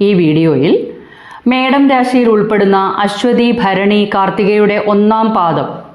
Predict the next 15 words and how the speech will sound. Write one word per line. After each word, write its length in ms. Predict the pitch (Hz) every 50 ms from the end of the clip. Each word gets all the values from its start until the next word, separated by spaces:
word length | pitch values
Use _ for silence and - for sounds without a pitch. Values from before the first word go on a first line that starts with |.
| - - _ _ _ - - - - - - 208
എന്നീ 160 | 208 202 208 202 190
നക്ഷത്രക്കാരുടെ 880 | 190 190 190 - 190 170 202 190 185 190 196 170 160 156 156 156 185 - 453 453 - - - - - - - -
ഫലങ്ങൾ 400 | - 214 214 220 220 220 226 226 220 220
പറയാമെന്ന് 560 | 196 180 175 175 180 185 180 180 175 170 170 165 156
വിചാരിക്കുന്നു. 600 | 131 160 147 139 135 135 127 - - - - - - - - - _ _ _ - _ _ _ - - - - - - - - -
അതിനു 200 | 254 277 302 311 302
മുമ്പായി 400 | 294 277 254 269 262 262 262 262 262 233 240
ഇപ്പോഴത്തെ 500 | 254 254 254 254 262 262 262 254 254 247 208 196
ഗ്രഹസ്ഥിതിയും 760 | 214 202 196 220 214 220 - - 226 208 190 185 170 156 127 - - - - - - - - - _ _ _ - - 214 226
ഈ 20 | 240 240 233
വർഷം 380 | 214 185 - - - 208 220 320 - - - - - - - - - - - 202
ഉണ്ടാകുന്ന 540 | 202 190 208 202 208 196 202 208 202 208 220 262 285 - - - - - - - 208 220
മാറ്റങ്ങളും 600 | 220 220 220 220 220 240 220 208 185 160 139 127 - - - - - 180
ഒന്ന് 220 | 165 160 175 226 302 - - - - - 175
പരിശോധിക്കാം. 680 | 151 143 139 143 - 151 147 127 143 127 - - -